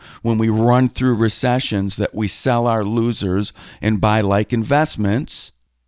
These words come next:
so that we can take that loss. Now, none of this stuff I want you to, I'm saying go ahead and do on your own because there's little nuances in rules and you could really disrupt your plan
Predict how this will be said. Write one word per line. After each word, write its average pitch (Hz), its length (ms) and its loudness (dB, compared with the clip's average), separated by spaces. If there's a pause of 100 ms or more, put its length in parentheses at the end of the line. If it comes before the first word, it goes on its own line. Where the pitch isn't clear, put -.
so 135 140 2
that 120 180 2
we 131 120 0
can 117 180 0
take 127 360 0
that 113 280 0
loss. 95 560 0
Now, 113 240 2 (300)
none 160 260 2
of 247 160 2
this 127 160 2
stuff 117 380 0
I 123 100 0
want 131 320 2
you 156 160 0
to, 123 260 0 (200)
I'm 120 160 -2
saying 139 340 0 (220)
go 143 160 4
ahead 151 180 2
and 123 140 0
do 123 160 2
on 120 160 0
your 113 160 2
own 135 160 2
because 131 380 -4
there's 127 200 0
little 143 240 0
nuances 131 640 0 (240)
in 113 160 0
rules 123 540 2
and 120 100 2
you 135 120 0
could 180 180 0
really 160 300 2
disrupt 135 560 -2
your 113 100 2
plan 107 420 -2